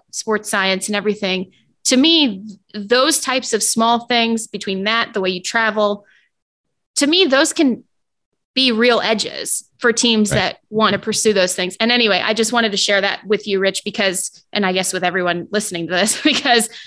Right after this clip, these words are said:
Speaker 1: it was, it stopped me in my tracks. It really made me think, "Oh my gosh, like,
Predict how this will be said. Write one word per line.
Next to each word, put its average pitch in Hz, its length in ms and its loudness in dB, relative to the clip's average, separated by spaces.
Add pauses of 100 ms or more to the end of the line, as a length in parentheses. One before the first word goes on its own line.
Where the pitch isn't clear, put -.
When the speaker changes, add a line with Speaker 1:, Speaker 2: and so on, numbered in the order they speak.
(280)
Speaker 1:
it 262 140 4
was, 240 280 2
it 254 180 -2
stopped - 280 0
me 269 100 2
in 247 80 0
my 220 120 0
tracks. 233 400 -2
It 233 80 -2
really 269 220 2
made 240 180 -2
me 220 120 -2
think, 226 360 -4
"Oh 277 140 0
my 190 160 0
gosh, 208 440 -2
like, 202 220 0